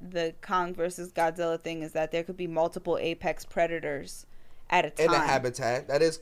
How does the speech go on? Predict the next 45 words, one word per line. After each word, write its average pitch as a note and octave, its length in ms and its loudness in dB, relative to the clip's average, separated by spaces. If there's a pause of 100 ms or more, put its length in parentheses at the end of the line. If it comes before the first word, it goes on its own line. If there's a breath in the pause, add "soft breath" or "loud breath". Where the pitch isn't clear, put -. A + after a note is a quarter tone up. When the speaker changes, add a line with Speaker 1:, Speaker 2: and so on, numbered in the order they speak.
Speaker 2:
that D3 160 4
is D3 180 2
true. C#3+ 200 -2
That C3 200 -2
Speaker 1:
You G3 140 2
ha- G3 160 10
Speaker 2:
coexist B2 460 0
and A#2 160 -2
they, A3+ 60 0
Speaker 1:
yeah, G3+ 360 10
Speaker 2:
they F3 100 4
Speaker 1:
you G3 60 4
have G#3 220 8
to G3 80 0
find F3+ 360 2
balance. E3+ 680 2 (400)
There F3+ 160 6
has F#3+ 220 8
to F3+ 60 -12
be F#3 120 -4
some G#3 420 4
form F#3 300 0
of E3+ 120 -8
balance. D#3 380 2
Yeah, F#3+ 200 6
you F#3+ 160 2
might G3+ 200 6
have F#3 260 2 (120)
some F#3 260 0
on F3 140 0
either F3 200 -4
side E3+ 360 2
or D#3 40 -4
whatever, D#3+ 340 -2
whatever, D#3 400 -4
but D#3+ 380 -2 (520 soft breath)
there F3 100 2
gotta F3 200 6
be E3 100 -6
some D#3 180 -4
sort D#3 220 -2
of D#3 80 -8
balance. B2 420 -4 (100)
I F3+ 200 6
think G3+ 400 -4